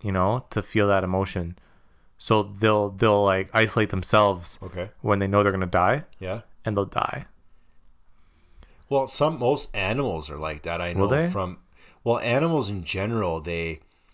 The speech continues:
Speaker 2: they find a safe, peaceful place to lay down and
Speaker 1: Uh-huh.
Speaker 2: pass.
Speaker 1: Oh, shit.
Speaker 2: Right?
Speaker 1: Like a, like a hamster.
Speaker 2: Well, I'm thinking more of raccoons, but sure, we can talk about hamsters.
Speaker 1: Okay.
Speaker 2: 'Cause I know in my area,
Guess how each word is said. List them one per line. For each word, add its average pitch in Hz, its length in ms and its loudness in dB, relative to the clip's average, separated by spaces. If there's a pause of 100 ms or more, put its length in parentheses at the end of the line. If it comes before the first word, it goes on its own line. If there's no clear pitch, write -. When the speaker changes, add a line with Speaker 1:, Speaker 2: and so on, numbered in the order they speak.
(680)
Speaker 2:
they 98 140 -2
find 113 380 0
a 101 80 0
safe, - 600 0
peaceful 107 480 -2
place 98 440 -2
to 92 120 -10
lay 85 200 -4
down 85 320 -2
and 76 200 -10
Speaker 1:
Uh-huh. 101 260 2
Speaker 2:
pass. - 340 -2 (180)
Speaker 1:
Oh, 120 140 -4
shit. 110 380 -8 (100)
Speaker 2:
Right? 90 300 -8 (320)
Speaker 1:
Like 107 120 0
a, 101 160 2 (680)
like 117 100 -10
a - 20 -4
hamster. 107 460 -2 (1160)
Speaker 2:
Well, 107 200 0
I'm 110 200 2
thinking 117 300 -4
more 92 220 -2
of 82 80 -8
raccoons, 104 760 2
but 90 300 -4 (120)
sure, 98 460 0
we 107 100 -4
can 95 120 -10
talk 87 180 -4
about 80 160 -8
hamsters. 85 560 -10 (160)
Speaker 1:
Okay. 113 320 0 (580)
Speaker 2:
'Cause 107 140 -2
I 107 140 2
know 107 200 2
in 101 80 0
my 98 220 0
area, 95 440 -2